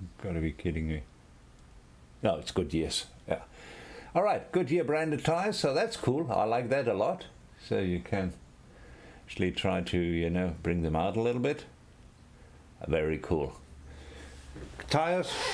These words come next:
not bad at all. They are hard though, so you will, uh,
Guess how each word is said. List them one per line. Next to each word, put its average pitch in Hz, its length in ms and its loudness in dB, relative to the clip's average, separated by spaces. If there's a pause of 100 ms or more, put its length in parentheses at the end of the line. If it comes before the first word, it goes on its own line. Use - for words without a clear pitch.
(180)
not 113 460 2
bad 101 380 4 (400)
at 101 340 2 (120)
all. 80 440 2 (1400)
They 107 80 4
are 113 200 2
hard 110 340 2
though, 82 340 2
so 87 280 2
you 87 300 2
will, 98 400 2
uh, 90 160 2